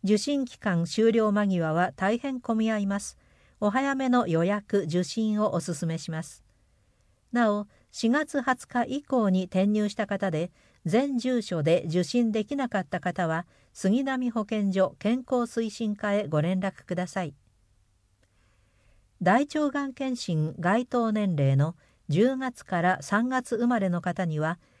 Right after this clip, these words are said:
無料クーポン券を九月末に郵送しました。区民健診対象の方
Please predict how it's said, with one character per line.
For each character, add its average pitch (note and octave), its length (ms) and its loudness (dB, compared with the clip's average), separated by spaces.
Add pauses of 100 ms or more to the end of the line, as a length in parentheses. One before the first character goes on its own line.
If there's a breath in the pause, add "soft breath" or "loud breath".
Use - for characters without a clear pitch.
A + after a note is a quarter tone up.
(120 soft breath)
無 G3 160 6
料 C#4 240 2
ク C4+ 140 -4
ー C4 80 -2
ポ B3+ 160 0
ン A#3 80 2
券 C#3 260 2
を D#3 240 0
九 - 140 -6
月 B3 360 -2 (180)
末 - 140 -8
に E3 200 -4
郵 F3 160 0
送 E3+ 220 -2
し C#3+ 120 -12
ま D3 140 -4
し C#3 100 -12
た。 - 140 -10 (1160)
区 A#3 140 2
民 D4 220 0
健 D#4 200 -6
診 E3 240 -2
対 E3+ 200 -2
象 F3+ 220 -2
の E3 120 -4
方 C#3+ 360 -6